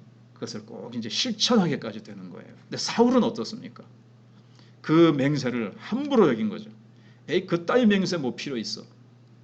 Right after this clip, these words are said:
그리고 또 아말렉 족속을 향해서도 사무엘이 오기 전에 막 자기가 제사를 드리고, 이거 뭐 아무나 드리면 어때? 이게 막 하나님의 주신 질서와 하나님의 말씀과 하나님의 이름에 관계된 영광 이런 거 다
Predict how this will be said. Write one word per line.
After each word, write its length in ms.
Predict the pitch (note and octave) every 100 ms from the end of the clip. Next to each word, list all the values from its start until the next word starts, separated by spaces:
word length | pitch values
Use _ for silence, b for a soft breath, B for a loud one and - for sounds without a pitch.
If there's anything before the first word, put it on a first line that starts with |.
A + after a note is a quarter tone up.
| - - - - -
그리고 380 | D3+ C#3+ C3+ -
또 380 | B2 G#2 - B B B
아말렉 460 | D3 F3+ G3+ G3+ F#3
족속을 440 | E3+ E3+ D3+ C#3+
향해서도 640 | B2+ B2+ A#2 A2+ D3 F#2+ - - - - - - - - - - _ - - - - - - -
사무엘이 500 | - F3+ G3 F3+ D#3+
오기 240 | C#3 C3
전에 220 | B2 A#2+
막 220 | A2 G2+ -
자기가 520 | C#3 F#3+ D#3 G#2 - - - -
제사를 460 | C#3+ C#3 D#3+ C#3
드리고, 480 | A2+ C3+ B2 G2 - - - - - - -
이거 100 | C4
뭐 100 | C#4+
아무나 280 | E3+ G#3 G#3
드리면 260 | E3+ D#3+
어때? 200 | B2 -
이게 120 | C3 E3+
막 320 | F3 E3+ -
하나님의 720 | C4 B3 A3+ G#3+ G3+ G3 -
주신 340 | - F3 G3
질서와 480 | E3+ G3 - F#3+ E3+
하나님의 340 | G3+ G#3 E3+ D#3+
말씀과 460 | C3+ B2+ D3+ D3
하나님의 440 | F3 G#3 G3 F3 E3+
이름에 840 | F#3 D#3+ A2 - - - - D#3+ D#3+
관계된 520 | D3 G3 F#3+ E3+ D3
영광 380 | B2 C3+ D#3 C#3+
이런 180 | F#3+
거 120 | G3 E3+
다 320 | D3 F#3